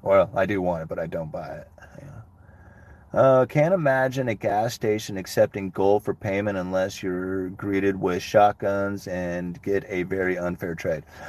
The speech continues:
Okay. Um, you're right. They're not gonna accept gold. That's a very good, that's very, very li-, right. You can't. You can't go down to the gas station, you can't spend your crypto, you can't spend gold.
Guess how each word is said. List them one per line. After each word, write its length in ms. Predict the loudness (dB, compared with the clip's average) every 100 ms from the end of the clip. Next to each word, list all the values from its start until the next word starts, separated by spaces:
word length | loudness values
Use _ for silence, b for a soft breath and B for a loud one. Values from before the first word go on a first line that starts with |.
| B
Okay. 280 | 8 8 4 _ B B B 6
Um, 320 | 8 8 8
you're 100 | 8
right. 200 | 8 8 0
They're 120 | 8
not 180 | 10 10
gonna 240 | 4 0
accept 320 | 0 0 0
gold. 260 | 0 -4 -2
That's 180 | -4 0
a 20 |
very 220 | 2 2
good, 280 | 4 2 2
that's 200 | -4 -4
very, 460 | 0 2 4 2 0
very 600 | -8 -14 -14 2 2 6
li-, 140 | 4 6
right. 280 | 4 2
You 80 | 0
can't. 240 | 0 0 -2
You 80 |
can't 200 | -4 0
go 80 | 6
down 160 | 8 8
to 60 |
the 80 | 6
gas 200 | 2 2
station, 280 | 2 -2 -4
you 40 | -4
can't 160 | -4
spend 180 | -4 -6
your 60 | -2
crypto, 320 | -2 0 0
you 100 | 0
can't 200 | -2 -4
spend 240 | -4 2
gold. 220 | 4 4